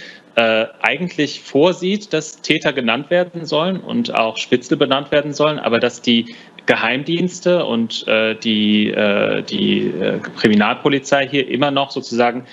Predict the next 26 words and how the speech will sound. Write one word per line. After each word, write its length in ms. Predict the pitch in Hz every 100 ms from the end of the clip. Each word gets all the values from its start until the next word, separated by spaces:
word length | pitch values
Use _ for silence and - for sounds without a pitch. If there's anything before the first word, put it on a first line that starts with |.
| - -
die 60 | 113
schützende 460 | - 147 147 131
Hand 280 | 110 123 175
über 180 | - 120
die 120 | 117
Täter 360 | - 135 147 143
hält 300 | 139 160 -
aus 400 | 113 - - - _ -
sch-, 600 | - _ _ - 135 127
nationalen 400 | 123 123 113 107
Sicherheitsgründen. 840 | 117 120 104 104 - 95 - 101 - - - - _
Ähm, 420 | 110 107 104 104 - -
was 280 | 110 117 -
können 240 | 143 139
Sie 160 | 127 131
da 320 | 123 120 123
zum 220 | - 123
Beispiel, 420 | 113 113 - 113
was, 280 | 110 117 -
also 260 | 110 107 104
Herr 80 | 107
Professor 380 | - 117 113
Xie, 320 | 110 - 123 123
was 160 | 123
glauben 360 | 120 120 117 131
Sie, 200 | 120 120